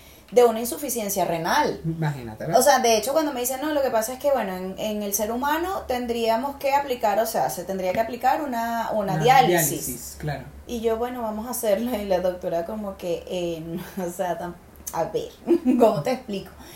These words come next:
Speaker 1: ¿Sabes? Era algo irrecuperable, ¿me
Speaker 2: Claro, sí.
Speaker 1: entiendes? Entonces,
Speaker 2: Mm.
Speaker 1: claro,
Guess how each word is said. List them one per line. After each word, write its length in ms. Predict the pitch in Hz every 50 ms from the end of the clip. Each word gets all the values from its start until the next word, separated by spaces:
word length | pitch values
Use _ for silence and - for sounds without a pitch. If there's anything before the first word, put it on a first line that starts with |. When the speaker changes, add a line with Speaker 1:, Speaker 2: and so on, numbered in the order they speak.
| - - -
Speaker 1:
¿Sabes? 340 | - 294 302 285 240 240
Era 240 | 240 240 233 247 262 269
algo 260 | 277 294 311 311 311 311
irrecuperable, 960 | 302 262 240 240 220 - - 180 196 185 214 214 247 247 226 202 180 175 175 220
¿me 20 | - 185 180
Speaker 2:
Claro, 80 | 190 190
sí. 100 | - -
Speaker 1:
entiendes? 320 | 302 311 277 233 208 214 220
Entonces, 420 | 214 185 196 202 185 165 202 202 -
Speaker 2:
Mm. 40 | -
Speaker 1:
claro, 340 | 226 240 247 220 180 -